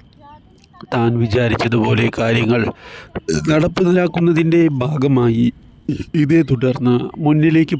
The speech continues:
പോകുന്ന അവൾ കൃഷിൻ്റെയും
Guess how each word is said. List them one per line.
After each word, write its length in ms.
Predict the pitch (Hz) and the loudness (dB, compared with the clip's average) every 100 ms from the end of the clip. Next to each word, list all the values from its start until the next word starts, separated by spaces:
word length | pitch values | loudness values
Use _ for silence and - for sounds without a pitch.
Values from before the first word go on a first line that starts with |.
| 135 | 2
പോകുന്ന 340 | 120 117 127 110 - - _ - 117 | 2 0 0 -2 -4 -10 _ -4 -2
അവൾ 180 | 120 104 - - _ - - - - _ - - 139 | 0 -2 -4 -16 _ -20 -20 -20 -20 _ -20 -8 -2
കൃഷിൻ്റെയും 640 | 160 - 170 165 165 160 | -2 0 2 4 4 4